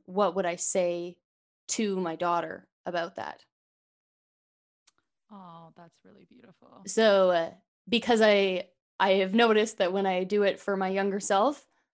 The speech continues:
Speaker 1: uh, I am less gentle than if I
Speaker 2: Mm.
Speaker 1: imagine that it's my daughter.
Speaker 2: Wow.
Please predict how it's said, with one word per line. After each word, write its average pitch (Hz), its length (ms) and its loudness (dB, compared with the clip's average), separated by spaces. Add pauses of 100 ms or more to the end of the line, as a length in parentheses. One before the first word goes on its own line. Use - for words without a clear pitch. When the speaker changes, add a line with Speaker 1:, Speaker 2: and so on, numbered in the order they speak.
(300)
Speaker 1:
uh, 185 400 0 (340)
I 202 160 4
am 196 400 -2 (160)
less 190 380 -2
gentle 180 540 -4 (440)
than 196 260 0
if 190 160 -2
I 190 100 4
Speaker 2:
Mm. 185 40 2
Speaker 1:
imagine 180 360 -2
that 175 100 -4
it's 175 160 -6
my 175 120 -6
daughter. 160 380 -8 (1200)
Speaker 2:
Wow. 156 600 -10